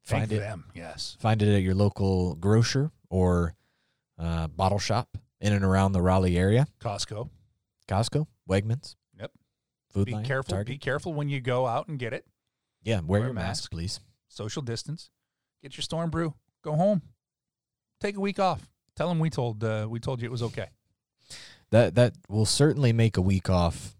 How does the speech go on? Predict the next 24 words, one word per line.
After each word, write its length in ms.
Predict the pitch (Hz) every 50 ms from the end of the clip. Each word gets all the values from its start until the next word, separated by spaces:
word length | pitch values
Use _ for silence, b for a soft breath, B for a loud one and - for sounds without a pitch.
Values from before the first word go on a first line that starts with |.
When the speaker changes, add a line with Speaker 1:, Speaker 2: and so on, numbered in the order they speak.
| _ -
Speaker 2:
much 240 | 92 90 - -
better. 260 | - 78 - - - - _ _ _
Speaker 1:
Yes. 400 | 110 104 78 - - - - - _ _ -
Speaker 2:
With 100 | 165 -
a 40 | -
case 300 | - 113 104 95 - -
of 80 | 92
Storm 280 | - - 101 85 78 73
Brew. 240 | 67 67 - 71 - _ _ _ _ _ _ _ _ _ _
Speaker 1:
I 100 | - 98
agree. 360 | 95 90 85 - - 87 - - _ _ _ _ _ _ _ _ _ _ _
Speaker 2:
And 120 | - 120 127
hey, 220 | 139 170 185 - - - _ _ _ _ _ _ _ _ _ _ _ _ _ _ _ _ _ _ _ _ _
next 280 | - 135 151 - - 151
week 200 | 151 143 - -
is 140 | 113 104
gonna 140 | - 120 113
be 100 | 107 113
Fan 200 | 101 - 120 113 110
Appreciation 580 | 101 - 117 110 - - 110 107 104 - 110
Week, 300 | 98 98 101 113 - - - _ -
like 240 | 101 113 113 -
we 100 | 107 107
teased. 580 | 98 - 117 120 120 107 95 92 98 - -